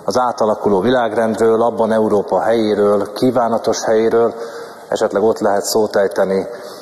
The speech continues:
minden olyan problémáról, ami az európai polgárokat széles körben foglalkoztatja. Ehelyett egy nagy, ö,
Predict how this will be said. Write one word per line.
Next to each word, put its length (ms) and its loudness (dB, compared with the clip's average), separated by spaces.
minden 280 2
olyan 260 2
problémáról, 640 0
ami 180 0
az 140 0
európai 440 0
polgárokat 640 0
széles 440 0
körben 320 -2
foglalkoztatja. 960 -2
Ehelyett 680 0
egy 140 -2
nagy, 340 0
ö, 180 4